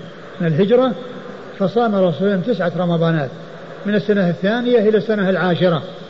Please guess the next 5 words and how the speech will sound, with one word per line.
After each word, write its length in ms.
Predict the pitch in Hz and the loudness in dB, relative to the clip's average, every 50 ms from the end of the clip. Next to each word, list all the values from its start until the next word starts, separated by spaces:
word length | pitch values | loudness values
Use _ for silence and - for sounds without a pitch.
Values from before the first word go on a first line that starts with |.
| - - - - - - - - - - - - - - - - - - - - - - - - - | -18 -18 -18 -18 -18 -18 -18 -18 -18 -18 -18 -18 -18 -18 -16 -16 -16 -16 -16 -16 -16 -18 -16 -2 0
فكان 380 | 208 190 - 247 277 269 240 233 226 226 233 233 - - | 0 2 4 4 2 2 2 0 -2 -2 -2 -4 -4 0
أكثر 360 | 277 285 - - - 214 185 | 0 0 0 2 2 2 2
هذه 280 | 170 185 208 202 165 175 | 4 4 2 2 2 2
الأشهر 480 | 196 202 196 - - 170 196 214 - - - - 233 190 - | 2 2 0 0 2 0 0 0 0 -4 -8 -12 -14 -6 -4
كما 420 | 190 190 190 185 180 180 175 175 | -2 0 0 0 0 0 0 -2